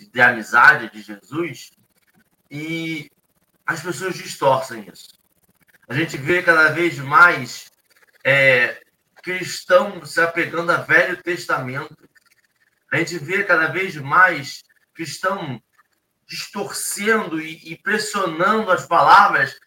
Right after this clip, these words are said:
até ela dar o significado que as pessoas querem. E aí, a gente fala assim, a gente no íntimo sabe no nosso íntimo, a gente tem a nossa consciência que apita,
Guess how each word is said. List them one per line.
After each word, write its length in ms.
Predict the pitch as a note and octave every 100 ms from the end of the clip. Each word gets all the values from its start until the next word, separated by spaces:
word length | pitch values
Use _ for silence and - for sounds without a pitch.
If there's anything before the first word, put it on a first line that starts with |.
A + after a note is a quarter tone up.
| _ _
até 460 | D3 - - G3+ A#3+
ela 360 | A3+ G#3+ G3+ -
dar 380 | C#3+ E3 A3 A3+
o 80 |
significado 1120 | G#3 - G3+ G#3+ - F3+ - F#3+ G#3+ A3+ A3 G#3
que 100 | -
as 180 | G#3+ -
pessoas 760 | - F#3 - - G3+ A3+ A3 -
querem. 460 | D#3 D3 C#3+ A2+ - _ _ _ _ _ _
E 100 | F3
aí, 420 | - C4+ A3 - - _ _
a 120 | C#3+
gente 180 | G3+ G#3+
fala 260 | - F#3+ E3+
assim, 420 | C3+ D#3 D3+ C#3+ _ _ _ _ _ _
a 140 | - -
gente 240 | A3 A#3
no 180 | A3+ A#3
íntimo 420 | B3 A#3+ A3+ A3
sabe 760 | - - G#3 G#3 C#3 B2 G#2+ _ _ -
no 180 | F3+
nosso 400 | G#3 A#3+ A#3+ G3
íntimo, 680 | G3 A#3+ A#3 G#3+ G#3 G#3 C#3 _ _ _ _ _ _ _ _
a 60 | D3
gente 280 | G3 - G#3
tem 160 | A3
a 40 | A3
nossa 220 | G#3+ G3+
consciência 460 | G#3 G3+ G3+ G3 F#3
que 80 |
apita, 680 | F#3 E3 G#3 A3+ A3 - -